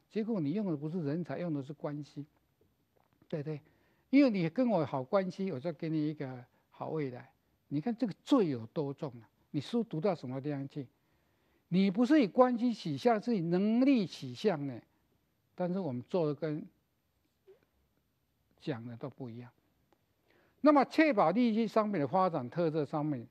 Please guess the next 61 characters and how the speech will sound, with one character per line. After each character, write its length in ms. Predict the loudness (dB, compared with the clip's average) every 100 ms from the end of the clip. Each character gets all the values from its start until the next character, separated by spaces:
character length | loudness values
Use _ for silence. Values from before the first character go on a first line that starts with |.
| _
啊， 120 | -14 -14 -6
不 100 | -2
要 160 | 0
随 240 | -2 -6 -6
竞 300 | 0 0 -2
争 200 | -6 -8
走， 160 | -10
是 140 | -14 -2
告 240 | 0 0
诉 180 | -4 -10
你 140 | -10
的， 120 | -16 -18 _ _ _ _ _
潮 300 | -4 2 2
流 200 | 2 0
是 160 | -4 -10
这 220 | -6 -8
样。 120 | -8 -12 _ _ -8
你 160 | -4
的 100 | -2
竞 340 | -2 0 0 0
争 240 | -2 -4
产 220 | -4 -6
品、 180 | -6 -8 -14 _ _
你 120 | 4
的 140 | 4 6
核 240 | 6 6
心 240 | 4 0
产 260 | -2 -4 -6
品、 200 | -8 -12 -12 _
你 120 | 2 6
的 140 | 6
主 240 | 4 2
力 160 | 4 2
产 180 | 0 -4
品 80 | -2
在 120 | -4
什 120 | -4
么 80 | -4
地 80 | -4
方？ 140 | -6 -12 _ _ 2
你 140 | 2
不 140 | 6
要 160 | 8 8
配 300 | 6 4 6
合 80 | 6
那 140 | 4
些 40 | 2
少 340 | 4 4 4
数 200 | 0 2
的 100 | 2
客 240 | 4 4
户， 160 | 4 2 -4 _
你 140 | -2 2
要 200 | 2 0 -6 2
掌 260 | 2 2
握 160 | 0 -2 -2
基 340 | -4 0 0
本 220 | 0 -4
的 100 | -4 -8
客 200 | -6 -4
户， 160 | -6